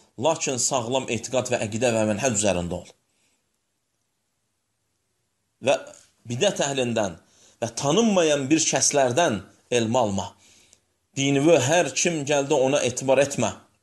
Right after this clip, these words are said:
Bu sənin axirətindir. Dinin sənin namusundur.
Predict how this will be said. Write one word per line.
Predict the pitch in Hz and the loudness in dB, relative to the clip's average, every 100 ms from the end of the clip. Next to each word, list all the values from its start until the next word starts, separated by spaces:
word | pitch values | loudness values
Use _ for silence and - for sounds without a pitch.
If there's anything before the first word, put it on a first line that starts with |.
| _ _ _ _ _ _ _ _ _ _ _ _ | _ _ _ _ _ _ _ _ _ _ _ _
Bu | 165 | -2
sənin | 165 139 139 127 | 0 2 0 0
axirətindir. | 107 107 101 143 110 92 - - - - | -2 -4 -2 0 0 -2 -6 -20 -20 -6
Dinin | 120 156 160 240 254 175 | 0 4 4 4 2 -2
sənin | - 147 165 147 | -2 0 0 2
namusundur. | 139 131 123 175 143 113 | 2 0 0 0 0 0